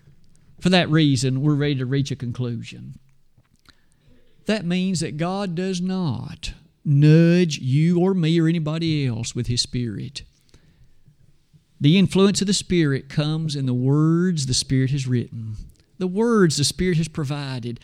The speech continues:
the words which the Spirit has made available. And therefore, as we follow that Word of God, that's the sole means in which God communicates with us that way. Let's conclude our lesson then like this.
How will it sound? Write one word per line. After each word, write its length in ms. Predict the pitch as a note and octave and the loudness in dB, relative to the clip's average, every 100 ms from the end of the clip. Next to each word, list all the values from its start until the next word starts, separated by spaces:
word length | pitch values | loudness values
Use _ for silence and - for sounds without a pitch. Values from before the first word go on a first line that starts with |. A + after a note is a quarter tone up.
| - | -2
the 140 | G#3 | 0
words 500 | G3+ A3+ C4 B3+ F#3+ | 2 2 4 4 4
which 180 | G#3 - | 0 0
the 80 | F3 | -4
Spirit 320 | - A3+ A3 | -2 -2 0
has 120 | F#3 | -2
made 180 | F3+ G3 | -2 -2
available. 640 | D#3+ F3 F3+ C#3+ G#2+ G#2 - - _ _ _ _ _ _ _ _ _ | 0 0 2 0 -2 -10 -14 -20 _ _ _ _ _ _ _ _ _
And 160 | C#3+ C3 | -2 0
therefore, 520 | E3 E3 D#3+ E3+ E3+ | 0 -2 0 2 4
as 180 | C#3+ B2 | 2 0
we 120 | C#3+ | -2
follow 320 | - D#3 D3+ | -2 -2 0
that 200 | D3 C#3+ | 0 0
Word 420 | C3+ D3 F3+ F3 | 0 0 2 0
of 140 | C#3 C3 | 0 -2
God, 580 | C#3+ E3 C#3+ A#2+ A#2 - | -4 -4 -6 -6 -8 -8
that's 280 | D#3+ F3 - | -8 -6 -6
the 120 | D3+ | -4
sole 440 | - - A3+ G#3+ | -2 0 4 6
means 760 | D#3 C#3 B2 G#2 F2 - G#2+ - - _ _ - | 8 8 6 2 -6 -10 -8 -8 -10 _ _ 0
in 160 | E3 | 2
which 240 | D#3+ D#3+ C3+ | 2 0 -2
God 360 | D#3 D#3+ C3+ | -2 -4 -6
communicates 720 | - C#3+ D3 C3+ C#3+ C3+ - | -4 -4 -4 -8 -8 -8 -10
with 140 | C3 B2 | -10 -8
us 220 | B2+ - | -8 -8
that 220 | A#2+ - | -8 -6
way. 520 | A#2 G#2+ - - A#2+ - _ _ - _ - - - _ _ _ - _ _ _ - | -6 -8 -10 -16 -18 -20 _ _ -20 _ -20 -20 -20 _ _ _ -20 _ _ _ -6
Let's 140 | G3 | -4
conclude 400 | - C#3 D#3 D#3 | -2 2 4 4
our 120 | C3+ | 4
lesson 360 | C3 B2+ - B2 | 2 0 -2 -4
then 120 | B2 | -6
like 240 | A#2 A2+ - | -8 -12 -10
this. 640 | A#2 A#2 A#2+ B2+ - | -10 -10 -12 -8 -8